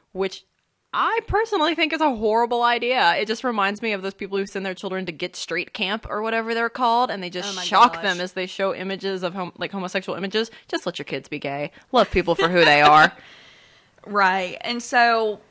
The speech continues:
Speaker 2: I think when they do apply that negative stimulation, it is supposed to change something in your brain to where,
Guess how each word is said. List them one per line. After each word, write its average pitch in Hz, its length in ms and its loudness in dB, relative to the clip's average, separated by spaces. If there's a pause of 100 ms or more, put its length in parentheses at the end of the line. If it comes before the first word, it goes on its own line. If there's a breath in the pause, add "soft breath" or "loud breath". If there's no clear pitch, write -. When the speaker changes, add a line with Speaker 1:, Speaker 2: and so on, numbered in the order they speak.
(440)
Speaker 2:
I 233 100 4
think 262 220 -4
when 247 100 -6
they 214 140 0
do 196 220 -2
apply 190 240 -2
that 175 180 -2
negative 175 320 -6
stimulation, 175 720 -6
it 170 80 -6
is 180 100 -6
supposed 190 440 -10
to 185 60 -8
change 175 360 -8
something 170 260 -10
in 160 140 -10
your 160 80 -6
brain 160 380 -8
to 170 120 -12
where, 156 540 -6